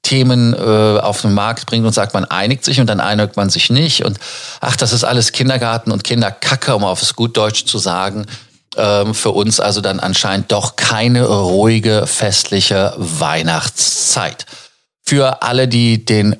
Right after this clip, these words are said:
Podcast noch nicht abonniert haben, gibt es an dieser Stelle natürlich wie immer den Abonnierbefehl. Die, die den Podcast abonniert habt, danke ich, dass ihr das getan habt. Wer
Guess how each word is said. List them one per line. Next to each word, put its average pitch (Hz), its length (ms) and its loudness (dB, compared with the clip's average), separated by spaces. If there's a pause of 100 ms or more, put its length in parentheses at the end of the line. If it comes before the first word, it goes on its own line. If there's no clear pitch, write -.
Podcast 113 540 0
noch 113 80 0
nicht 110 240 2
abonniert 98 540 0
haben, 110 400 2
gibt - 180 -2
es 98 100 0
an 85 120 0
dieser 90 220 0
Stelle 87 280 0
natürlich 80 420 -2
wie - 60 -2
immer 80 180 0
den - 360 -2
Abonnierbefehl. 104 1000 0 (340)
Die, 104 120 0
die 98 100 -2
den 92 220 0
Podcast - 520 -2
abonniert 80 480 0
habt, - 340 -4
danke 85 360 -2
ich, - 260 -2 (120)
dass 82 200 -2
ihr 76 120 0
das - 280 -2 (120)
getan 120 560 -2
habt. 113 260 -2 (440)
Wer 135 440 0